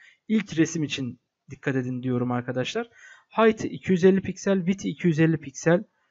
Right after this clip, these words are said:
Height'ı iki yüz elli, width'i iki yüz elli. Hepsi aynı ama bunu sadece style içinde kullandım. Peki. F on ikiyi çektim.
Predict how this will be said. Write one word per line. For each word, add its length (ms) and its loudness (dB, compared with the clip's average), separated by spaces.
Height'ı 360 4
iki 180 0
yüz 100 2
elli, 140 6
width'i 300 -4
iki 160 -6
yüz 100 -4
elli. 180 4
Hepsi 280 0
aynı 440 6
ama 200 6
bunu 140 2
sadece 340 2
style 360 2
içinde 280 -4
kullandım. 480 -8
Peki. 320 -8
F 220 6
on 60 0
ikiyi 200 -4
çektim. 380 -8